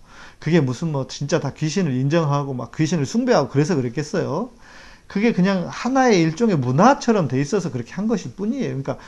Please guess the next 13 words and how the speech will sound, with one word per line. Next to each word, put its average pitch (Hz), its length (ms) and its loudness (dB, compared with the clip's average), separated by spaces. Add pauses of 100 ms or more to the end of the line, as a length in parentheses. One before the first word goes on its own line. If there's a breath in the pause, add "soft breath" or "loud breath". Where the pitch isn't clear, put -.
(140 loud breath)
그것을 214 360 6
볼 143 220 2
수 196 140 -4
있는, 147 480 0
그러니까 147 220 -4
그걸 208 180 12
그런 220 220 8
방식으로 160 380 4
이해를 139 340 2
해야 180 120 2
한다는 143 360 -2
거예요. 113 520 -2 (600 loud breath)
예. 101 300 -4